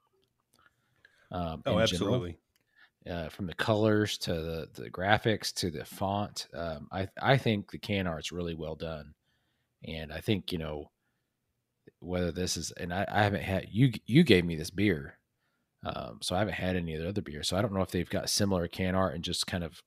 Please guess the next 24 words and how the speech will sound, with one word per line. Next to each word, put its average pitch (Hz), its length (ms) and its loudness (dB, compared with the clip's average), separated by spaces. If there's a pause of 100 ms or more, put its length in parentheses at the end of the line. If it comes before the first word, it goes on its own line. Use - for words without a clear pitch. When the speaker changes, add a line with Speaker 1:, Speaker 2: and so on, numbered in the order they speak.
Speaker 1:
alter 90 380 2
it 92 40 4
a 90 40 2
little 87 180 0
bit - 160 -2 (120)
per 98 180 0
beer, 90 480 0 (360)
or 87 140 0
if - 80 -6
they 92 120 0
have 82 160 0
a 78 40 -12
complete 92 420 -2
changeover 85 720 0
as 78 100 -6
far 87 200 -2
as - 100 -4
can 90 260 -2
art 85 200 -6
goes 82 200 -4
for - 140 -10
each 73 240 -6
beer. 92 220 0
But 78 140 -10